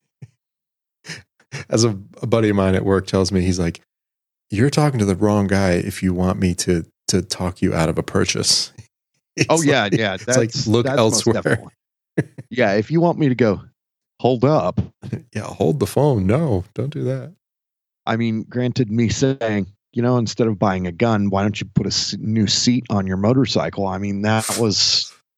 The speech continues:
Speaker 1: <sighs> Yeah. I was right,
Speaker 2: That
Speaker 1: though.
Speaker 2: was
Speaker 1: That's the advice I
Speaker 2: I
Speaker 1: needed to hear.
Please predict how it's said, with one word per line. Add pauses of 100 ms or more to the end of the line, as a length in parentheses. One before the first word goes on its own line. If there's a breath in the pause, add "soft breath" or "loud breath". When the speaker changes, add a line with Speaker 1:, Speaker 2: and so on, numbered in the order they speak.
(260)
Speaker 1:
<sighs>
Yeah. (1400)
I
was
right,
Speaker 2:
That
Speaker 1:
though.
Speaker 2:
was
Speaker 1:
That's
the
advice
I
Speaker 2:
I
Speaker 1:
needed
to
hear.